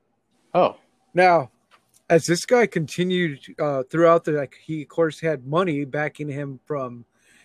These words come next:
Speaker 2: his sh-, T V show deal, right? Let's say, I think it was Discovery Channel was
Speaker 1: Okay.
Speaker 2: backing him. That's how he was paying for all these expeditions. He found tons of, um,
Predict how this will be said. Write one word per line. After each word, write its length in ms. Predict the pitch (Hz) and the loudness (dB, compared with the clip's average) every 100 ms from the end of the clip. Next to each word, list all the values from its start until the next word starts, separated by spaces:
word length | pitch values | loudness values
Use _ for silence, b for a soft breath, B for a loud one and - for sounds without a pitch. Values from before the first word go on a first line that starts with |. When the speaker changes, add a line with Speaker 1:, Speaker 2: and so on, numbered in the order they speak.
| b | b
Speaker 2:
his 240 | - 151 127 | 0 0 0
sh-, 160 | - - - | -12 -16 -4
T 200 | - 214 | 0 4
V 140 | 190 | 2
show 260 | 127 135 120 | 2 -2 -2
deal, 320 | 113 104 95 | -4 -8 -10
right? 300 | 104 143 180 _ _ _ _ _ _ _ _ _ _ _ _ _ | -6 -4 -6 _ _ _ _ _ _ _ _ _ _ _ _ _
Let's 200 | 143 - | -4 2
say, 180 | 147 | 4
I 40 | 143 | 4
think 220 | 165 170 | 2 2
it 40 | |
was 160 | 190 143 | 4 2
Discovery 400 | 127 - 143 127 | -4 -6 -4 -4
Channel 240 | - 127 | -4 -6
was 100 | 127 117 | -4 -2
Speaker 1:
Okay. 80 | |
Speaker 2:
backing 280 | 139 147 - | -2 -2 -6
him. 100 | 107 | -14
That's 220 | 120 127 | -10 -8
how 120 | 151 143 | -6 -6
he 160 | 135 | -6
was 160 | 139 - | -8 -10
paying 380 | - 156 147 139 | -2 -2 0 -4
for 220 | - 139 | -4 -2
all 100 | 139 | -2
these 200 | 131 127 | -4 -6
expeditions. 800 | 135 - 131 160 - 104 104 - B B B B | -8 -10 -2 -2 -2 -14 -18 -20 B B B B
He 160 | B 170 | B 0
found 380 | 156 220 185 139 | 4 4 4 2
tons 680 | - - 214 208 143 117 - | -6 -2 4 4 2 -4 -12
of, 320 | 175 143 120 127 | -4 -4 -6 -10
um, 380 | 135 123 113 | -8 -10 -14